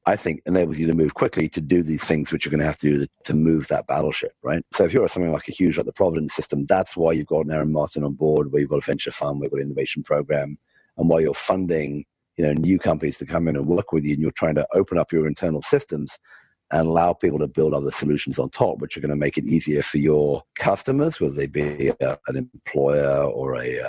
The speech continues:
health plan or an individual consumer, manage their healthcare process better. And you're gonna also improve that consumer experience by, a lot of these are simple things, right? Which is being transparent with the customer about where they're on the line and what's going on with their care, being transparent with, uh,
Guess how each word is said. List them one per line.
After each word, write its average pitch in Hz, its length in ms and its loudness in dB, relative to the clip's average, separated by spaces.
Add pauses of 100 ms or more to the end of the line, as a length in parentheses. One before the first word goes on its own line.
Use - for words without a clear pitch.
(140)
health - 320 -2
plan 67 340 -2 (200)
or 82 180 4
an 67 60 -6
individual 69 360 -6
consumer, 69 540 0 (120)
manage 85 400 2
their 78 160 4
healthcare 71 420 0
process - 340 -2
better. 71 420 0
And 76 280 0
you're 82 100 2
gonna 85 120 2
also 78 160 -2
improve 73 340 0
that - 220 -2
consumer 73 420 0
experience 76 580 0
by, 71 320 2 (160)
a - 40 -2
lot 98 120 4
of 110 60 0
these 82 160 0
are - 60 -8
simple 82 280 0
things, 58 400 -4
right? 64 180 -6
Which - 160 -4
is 71 200 0 (120)
being 80 200 4
transparent 67 500 -2
with - 100 -4
the - 140 -18
customer 71 300 -2
about 64 200 -2
where 69 140 -2
they're 67 160 -2
on 67 60 -4
the 71 80 -2
line 85 320 2 (100)
and 67 80 -4
what's 67 140 -6
going 69 240 -2
on - 60 -2
with 65 100 -4
their - 100 -4
care, 90 340 0 (400)
being 78 140 2
transparent 69 540 0
with, 67 180 -2
uh, 71 220 0